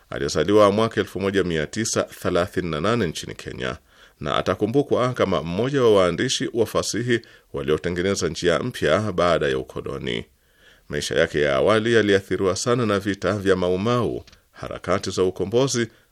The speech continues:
zilizotikisa Kenya chini ya utawala wa Uingereza katika miaka elfu moja mia tisa na hamsini.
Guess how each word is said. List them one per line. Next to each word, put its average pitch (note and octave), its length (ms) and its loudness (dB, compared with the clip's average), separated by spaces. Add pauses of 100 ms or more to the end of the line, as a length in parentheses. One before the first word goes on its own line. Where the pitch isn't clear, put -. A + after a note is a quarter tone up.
zilizotikisa G#2 840 -2
Kenya C2+ 520 -2 (240)
chini C#2 280 -8
ya D2 80 -2
utawala E2+ 380 0
wa F2 100 4
Uingereza E2+ 720 0 (220)
katika - 300 -8
miaka D2+ 400 -2
elfu E2+ 220 -6
moja F2 260 -4
mia E2 220 -4
tisa A1 540 -6 (420)
na D2 80 -10
hamsini. - 680 -6